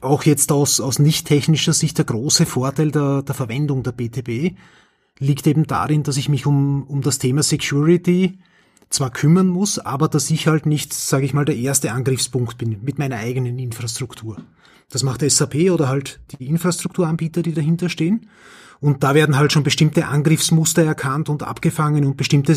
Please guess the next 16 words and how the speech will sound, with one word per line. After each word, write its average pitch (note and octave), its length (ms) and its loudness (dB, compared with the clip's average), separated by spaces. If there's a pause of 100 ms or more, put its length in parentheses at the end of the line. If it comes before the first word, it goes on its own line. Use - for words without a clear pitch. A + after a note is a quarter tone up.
(140)
Attacken C3 640 -2 (160)
und C#3 200 -8
Typen D3 260 2
von C#3 140 0
Attacken A#2 400 -6
abgefangen. - 600 -12 (400)
Das C3 160 0
heißt, C#3+ 200 0
ich C3+ 100 2
erkaufe E3 480 0
mir F3+ 60 6
mit E3+ 160 2
der E3 60 -2
B D3+ 180 0
T D#3 140 -2
P D3+ 400 -2